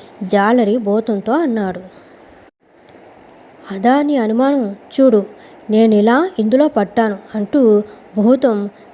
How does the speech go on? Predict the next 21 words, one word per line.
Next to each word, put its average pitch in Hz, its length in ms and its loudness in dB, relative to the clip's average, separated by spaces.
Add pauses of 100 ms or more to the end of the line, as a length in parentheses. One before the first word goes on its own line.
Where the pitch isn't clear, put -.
(100)
తెల్లని 269 380 2
పొగలా 208 380 0
మారింది. 208 640 -2 (480)
నెమ్మదిగా 220 720 2 (300)
ఆ 208 40 0
పొగంతా 254 480 -2
రాగి 226 340 -4
పాత్రలోకి 202 580 -4
వెళ్ళింది. 202 520 -2 (680)
జాలరి 220 540 2
చటుక్కున 277 600 -2
రాగి 208 280 0
పాత్ర 247 320 -2
మూత 196 360 -2
బిగించేశాడు. 214 760 -2 (720)
"మోసం, 262 420 -2 (100)
మోసం, 226 400 -2 (440)
నన్ను 226 260 2
బయటకు 254 360 0
తీయి" 269 380 -4 (320)
అంటూ 208 380 0